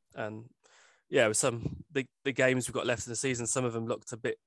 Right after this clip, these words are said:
bit of a tall order a few weeks ago, but we, you know, we could be playing Napoli in a few weeks with Napoli nothing to play for. So it has been a few seasons since Torino have gone into that last five, six games,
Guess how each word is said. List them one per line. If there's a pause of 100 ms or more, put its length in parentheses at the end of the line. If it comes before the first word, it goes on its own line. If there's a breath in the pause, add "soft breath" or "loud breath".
(100)
bit
of
a
tall
order
a
few
weeks
ago,
but
we, (100)
you
know,
we
could
be
playing
Napoli
in
a
few
weeks
with
Napoli
nothing
to
play
for.
So (540 loud breath)
it
has
been
a
few
seasons
since
Torino (1040 soft breath)
have
gone
into
that
last
five,
six
games,